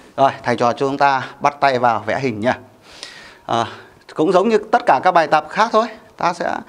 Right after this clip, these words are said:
đọc chậm chậm đề bài và ta đọc đến đâu vẽ hình đến đó nhé. Và đặc biệt chú ý những các cái, ê, điểm nhấn, đấy, những cái đặc điểm của đề bài để ta vẽ hình cho nhanh, đấy, không vẽ quá nhiều lần. Rồi, cho hình chóp S A B C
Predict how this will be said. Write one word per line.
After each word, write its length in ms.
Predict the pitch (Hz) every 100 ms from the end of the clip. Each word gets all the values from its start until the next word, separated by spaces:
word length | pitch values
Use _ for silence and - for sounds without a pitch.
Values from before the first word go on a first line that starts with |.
| - -
đọc 240 | - 151 -
chậm 200 | 170 160
chậm 220 | 170 143
đề 140 | 151
bài 300 | 151 147 160 160 151
và 140 | 143
ta 260 | 156 165 170 - -
đọc 220 | 143 139
đến 120 | 165
đâu 200 | 170 165
vẽ 160 | 151 165
hình 120 | 160
đến 140 | 143
đó 140 | 151 - - -
nhé. 200 | 143 180 208 - - - -
Và 120 | - 143
đặc 220 | 165 170
biệt 160 | 170 165
chú 120 | 196
ý 180 | 202 247
những 240 | 233 220
các 180 | 202 214
cái, 220 | 202 196 202 - - -
ê, 300 | - - - - - - _ -
điểm 280 | 156 127
nhấn, 300 | 147 175 247 - -
đấy, 280 | 120 127 165
những 160 | 170
cái 80 | 208
đặc 160 | 185 170
điểm 240 | 139 113
của 300 | 113 110 - - - -
đề 160 | 147 135
bài 220 | 131 131
để 120 | 120
ta 160 | 120 139
vẽ 140 | 143
hình 200 | 156 123
cho 80 | 131
nhanh, 200 | 151 147 - -
đấy, 180 | 127 139
không 560 | 156 147 143 139 131
vẽ 200 | - - -
quá 140 | 147 165
nhiều 180 | 175
lần. 240 | 131 117 - - - - - _
Rồi, 180 | 117 113 107 - _ _ - _ _ -
cho 140 | 170
hình 160 | 180 151
chóp 180 | 165 202
S 160 | 185 -
A 220 | 160 160
B 80 | 156
C 220 | 156 156